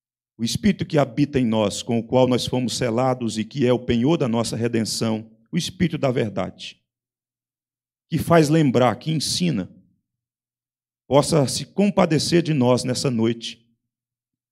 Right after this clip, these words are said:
e nos abençoar com a palavra. Que o Senhor Jesus seja mais adorado nessa noite, mais amado, mais temido, mais reverenciado,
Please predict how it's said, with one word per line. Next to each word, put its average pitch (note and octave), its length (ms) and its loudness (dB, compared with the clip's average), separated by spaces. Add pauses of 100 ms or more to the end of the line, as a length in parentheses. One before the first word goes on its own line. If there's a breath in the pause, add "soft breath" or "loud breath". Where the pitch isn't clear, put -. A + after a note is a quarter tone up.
(100)
e - 60 -8
nos E3 400 6
abençoar A#2 520 -2
com A2+ 140 -8
a G#2 60 -6
palavra. G2 500 -12 (1400)
Que - 80 -6
o A#2 40 -2
Senhor D3 280 6
Jesus C#3+ 440 2
seja D3+ 540 2 (640)
mais D3+ 240 6
adorado B2+ 480 6
nessa G#2 260 -2
noite, F2+ 360 -6
mais C3 200 4
amado, A#2+ 560 0 (1160)
mais C3 320 2
temido, B2 440 2
mais B2+ 240 2
reverenciado, C3+ 920 0